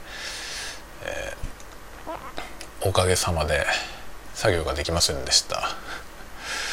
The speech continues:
昨日ね、その大容量のデータをクラウドに、GoProのね、クラウドに上げて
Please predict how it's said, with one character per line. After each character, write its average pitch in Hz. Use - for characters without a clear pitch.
昨 80
日 65
ね、 64
そ -
の -
大 95
容 95
量 71
の 67
デ 67
ー 64
タ 69
を 65
ク -
ラ 82
ウ 80
ド 73
に、 73
GoPro 95
の 165
ね、 -
ク -
ラ 110
ウ 143
ド 143
に 131
上 101
げ -
て 170